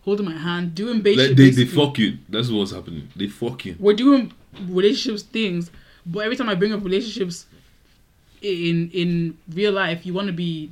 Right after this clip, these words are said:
Speaker 1: dashing and ducking and saying,
Speaker 2: What's
Speaker 1: uh,
Speaker 2: relationship things?
Speaker 1: What do you mean?
Speaker 2: What's relationship things?
Speaker 1: Like, beige things.
Speaker 2: Like
Speaker 1: Like,
Speaker 2: what? Name one.
Speaker 1: y-, she just said she's holding hands with him.
Speaker 2: How is holding hands beige
Speaker 1: They're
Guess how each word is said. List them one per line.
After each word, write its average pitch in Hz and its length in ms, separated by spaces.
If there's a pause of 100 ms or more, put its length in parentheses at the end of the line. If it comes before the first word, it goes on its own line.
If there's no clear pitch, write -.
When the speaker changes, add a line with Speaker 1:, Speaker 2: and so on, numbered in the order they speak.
(240)
Speaker 1:
dashing 180 360
and 160 180
ducking 180 300
and 151 220
saying, 170 360 (140)
Speaker 2:
What's 175 160
Speaker 1:
uh, 180 40
Speaker 2:
relationship - 480
things? 80 240 (840)
Speaker 1:
What 175 140
do 165 100
you 156 40
mean? 151 200 (100)
Speaker 2:
What's - 220
relationship - 520
things? - 320
Speaker 1:
Like, 208 260
beige 269 280
things. 165 580
Speaker 2:
Like 95 120
Speaker 1:
Like, 175 100
Speaker 2:
what? 120 280
Name 107 260
one. 90 200
Speaker 1:
y-, 170 140 (100)
she 269 200
just 285 120
said 247 80
she's 202 140
holding 180 280
hands 175 220
with 175 140
him. 175 220
Speaker 2:
How 165 200
is 160 80
holding 165 260
hands 135 220
beige 120 140
Speaker 1:
They're - 100